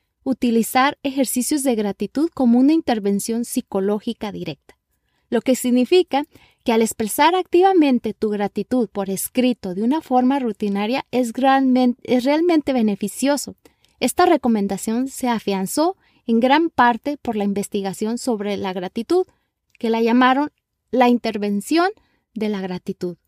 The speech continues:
como una forma de tratamiento. Se ha demostrado que estas intervenciones de gratitud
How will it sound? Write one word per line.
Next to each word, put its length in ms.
como 280
una 200
forma 480
de 120
tratamiento. 760
Se 140
ha 80
demostrado 840
que 240
estas 440
intervenciones 920
de 100
gratitud 580